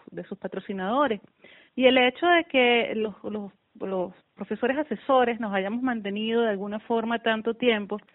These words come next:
este, ha sido fundamental para, para garantizar esos, esos resultados. Pero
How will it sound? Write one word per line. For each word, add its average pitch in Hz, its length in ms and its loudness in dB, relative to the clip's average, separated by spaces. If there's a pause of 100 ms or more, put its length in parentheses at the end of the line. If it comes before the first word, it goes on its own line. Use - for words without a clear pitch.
(120)
este, 220 720 4
ha 233 200 0
sido 277 240 2
fundamental 208 640 2
para, 175 440 -2
para 175 400 2
garantizar 190 760 2
esos, 196 580 2
esos 190 260 -6
resultados. 180 680 -4
Pero 208 380 2